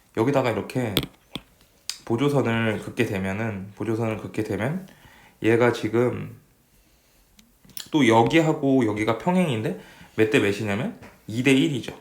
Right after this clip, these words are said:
그럼 이 대 일이 되는 거고, 그러면은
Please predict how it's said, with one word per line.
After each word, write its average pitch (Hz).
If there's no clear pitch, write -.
그럼 113
이 110
대 139
일이 160
되는 101
거고, 120
그러면은 131